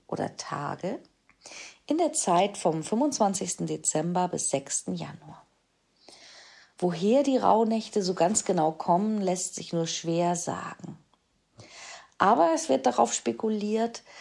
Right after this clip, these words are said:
dass es auf einen germanischen Mondkalender zurückgeht,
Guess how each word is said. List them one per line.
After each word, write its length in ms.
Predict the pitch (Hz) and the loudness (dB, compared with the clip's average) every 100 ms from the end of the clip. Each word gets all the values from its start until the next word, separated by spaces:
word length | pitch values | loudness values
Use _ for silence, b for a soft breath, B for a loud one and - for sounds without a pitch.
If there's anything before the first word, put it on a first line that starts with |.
| B B B _ | B B B _
dass 560 | - 190 190 - - - | -2 0 0 -4 -4 -2
es 520 | - 180 175 - - - | 0 0 0 -2 2 2
auf 220 | 175 - | 2 0
einen 320 | 170 165 175 | -2 -2 -2
germanischen 640 | 170 165 165 190 202 - 185 | 0 0 0 0 -2 -2 0
Mondkalender 760 | 208 269 - 185 170 170 170 | -2 -2 -2 0 0 -2 -4
zurückgeht, 760 | - 160 160 160 - 185 233 | -4 -6 -6 -8 -4 -2 -4